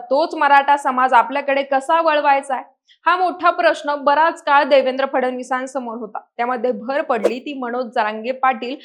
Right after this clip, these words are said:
यांच्या आंदोलनाची. मनोज जरांगे पाटील यांनी आंदोलनाच्या माध्यमातून मराठा समाजाला ओबीसीतून आरक्षण द्या, अशी मागणी गेल्या महायुती सरकारकडे लावून धरली होती. तसंच त्यांनी देवेंद्र फडणवीसांवर मोठ्या प्रमाणात टीका देखील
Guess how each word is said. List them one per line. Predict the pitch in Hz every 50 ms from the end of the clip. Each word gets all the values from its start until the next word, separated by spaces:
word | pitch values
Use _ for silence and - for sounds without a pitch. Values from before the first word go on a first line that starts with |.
| - - _ -
यांच्या | 254 277 262 262 269 269 - 302 294
आंदोलनाची. | 294 294 - 254 247 247 240 233 220 208 202 196 185 180 - - - _ _ _ _ _
मनोज | 226 240 247 254
जरांगे | 220 196 254 240 233 240 240 254
पाटील | 240 - 233 226 - 311 285 262
यांनी | 240 240 240 269
आंदोलनाच्या | 277 254 247 254 277 311 320 330 320 320 294 311 330 320
माध्यमातून | 320 311 285 262 233 233 269 320 339 339 294 233 - 240 254 269 277
मराठा | 269 269 262 269 277 277 294 330
समाजाला | 330 330 339 302 302 311 294 285 277 269 294 311
ओबीसीतून | 302 277 240 330 349 349 349 370 349 349 359 359
आरक्षण | 339 311 294 302 294 302 - - 320 311 311 294
द्या, | 254 240 240 - - - - _ -
अशी | 294 294 294 - 339
मागणी | 339 330 285 262 262 247 285 247 311 349
गेल्या | 311 269 262 262 269 277
महायुती | 277 269 254 269 277 302 - 320 320
सरकारकडे | 311 - 320 262 262 294 294 285 294 285 285 262 262 269 277
लावून | 269 254 240 240 240
धरली | 233 247 240 208 208 202
होती. | 202 185 - - 180 - - - - _ _
तसंच | 247 240 240 262 262 254
त्यांनी | 262 254 247 247 269
देवेंद्र | 254 226 247 240 233 254 269 285 294 285 285
फडणवीसांवर | 285 269 269 294 311 311 294 - 302 277 277 277 294 294 294
मोठ्या | 277 285 294 277 285 - 359 349
प्रमाणात | 349 349 330 320 320 311 294 294 311 294 -
टीका | 302 254 220 - 294
देखील | 269 277 247 - - 247